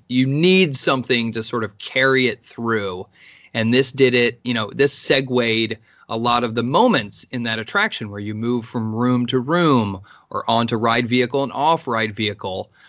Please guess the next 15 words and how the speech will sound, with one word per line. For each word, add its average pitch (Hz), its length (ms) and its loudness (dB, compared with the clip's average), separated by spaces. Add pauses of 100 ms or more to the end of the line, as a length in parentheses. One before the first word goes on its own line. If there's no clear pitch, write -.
(200)
Um, 104 280 -2
and 127 140 0
then 131 140 4
you 139 100 2
had, 131 320 0
you 131 60 -2
know, 123 120 -2
what 127 320 -2
does 127 140 -6
the 135 140 -2
attraction 143 520 -6
do? 208 260 2
It 127 140 0
looks 131 280 -4
for, 120 540 -4